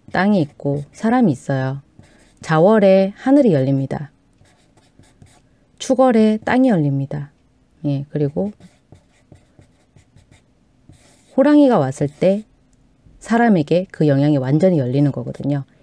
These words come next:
일 단계, 이 단계, 삼 단계. 게이지가 쌓여야 열린다고 보시면 되세요. 그래서 인월이 오는 게 바로 이월 사 일, 오 일 요때라는 거죠. 해마다 약간 하루씩 차이는 있는데,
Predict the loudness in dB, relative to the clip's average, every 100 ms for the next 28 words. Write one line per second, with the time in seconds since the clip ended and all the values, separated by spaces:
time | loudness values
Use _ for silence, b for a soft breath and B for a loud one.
0 | -6 -4 0 2 2 2 0 -2 0 -2
1 | -2 -4 -6 -12 _ _ -12 0 2 4
2 | 2 0 0 2 2 2 2 2 0 -2
3 | -4 -4 -6 -2 -4 -4 -10 -14 -14 _
4 | _ _ b b b b b b -6 -2
5 | 2 4 6 4 4 4 2 0 -2 0
6 | 2 2 2 0 -2 0 2 2 2 -2
7 | -8 -10 -4 -2 0 0 -4 -8 -8 -8
8 | -10 _ -4 0 0 0 0 0 0 -2
9 | -2 -4 -6 -2 0 0 0 -2 -2 -4